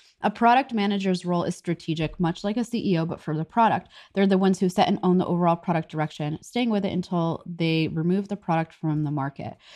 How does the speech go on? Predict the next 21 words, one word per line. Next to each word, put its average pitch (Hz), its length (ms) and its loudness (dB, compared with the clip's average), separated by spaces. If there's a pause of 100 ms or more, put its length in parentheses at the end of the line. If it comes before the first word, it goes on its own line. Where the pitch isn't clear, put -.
(120)
So - 120 2
they 214 200 6
talk 196 340 2
to 214 80 0
users, 175 360 2
gather 160 220 2
requirements, 226 720 -2
identify 156 380 -4
problems 156 360 -4
and 165 60 -4
opportunities, 156 800 -2 (280)
create 262 220 2
a 202 60 4
roadmap 170 340 4
and 165 80 -10
define 151 300 -2
features, 147 360 -4
and 160 140 -6
prioritize 143 580 -2
development 143 540 -4
tickets. - 540 -14